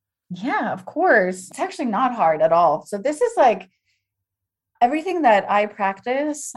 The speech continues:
and I have been teaching is directly taken from the Vedas, and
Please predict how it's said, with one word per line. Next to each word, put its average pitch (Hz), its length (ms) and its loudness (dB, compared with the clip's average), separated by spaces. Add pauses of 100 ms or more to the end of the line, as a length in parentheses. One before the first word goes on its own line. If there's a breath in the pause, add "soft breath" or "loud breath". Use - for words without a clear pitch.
(120)
and 190 520 -2
I 196 140 0
have 196 440 -4 (160)
been 175 460 -4
teaching 294 760 -6
is 208 260 -2 (140)
directly 208 600 -2
taken 208 400 -8
from 208 220 -8
the 180 80 -8
Vedas, 185 680 -6 (380 loud breath)
and 180 500 0